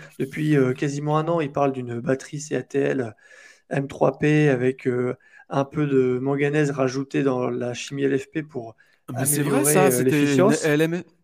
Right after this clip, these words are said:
Speaker 2: Mais oui.
Speaker 1: L M F P,
Speaker 2: Non.
Speaker 1: eh ben non, pas là. Est-ce que ça arrivera plus tard ? Euh, peut-être, hein, peut-être que Tesla, l'amélioration arrivera peut-être en deux temps, une partie un peu esthétique avec celle qui est là, et puis peut-être dans six mois, un an, il y aura peut-être une amélioration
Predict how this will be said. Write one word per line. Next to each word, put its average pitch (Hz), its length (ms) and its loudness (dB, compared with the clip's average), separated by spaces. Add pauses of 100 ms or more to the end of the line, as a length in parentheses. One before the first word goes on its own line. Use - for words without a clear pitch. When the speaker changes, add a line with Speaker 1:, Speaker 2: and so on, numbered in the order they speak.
(160)
Speaker 2:
Mais 117 120 -14
oui. 220 260 -14 (460)
Speaker 1:
L 139 160 2
M 139 160 2
F - 140 -6
P, 233 180 4
Speaker 2:
Non. - 80 -2
Speaker 1:
eh 160 100 -4
ben 123 420 -2
non, 123 320 -6 (100)
pas 151 140 2
là. 131 240 0 (680)
Est-ce 143 140 -8
que - 80 -4
ça 147 140 2
arrivera 135 300 6
plus 135 140 -6
tard ? 156 320 4
Euh, 127 140 2
peut-être, 180 480 -2
hein, 175 60 0
peut-être 175 220 -16
que 131 260 -2 (640)
Tesla, 151 400 -2
l'amélioration 139 640 0
arrivera 135 260 0
peut-être 135 200 -8
en 131 120 -4
deux 139 180 2
temps, 180 260 0
une 151 100 -6
partie 143 260 -8
un 139 80 -4
peu 135 140 0
esthétique - 640 -8 (100)
avec 127 140 -12
celle 135 220 -6
qui - 120 -8
est 131 40 0
là, 180 280 -2 (440)
et 156 120 -6
puis 151 280 -10
peut-être - 220 -2
dans 131 260 -2
six 135 200 -12
mois, 127 260 -2
un 127 140 -2
an, 139 140 0
il 151 60 2
y - 20 2
aura 120 120 0
peut-être 135 320 -2
une 123 220 -8
amélioration 127 800 -4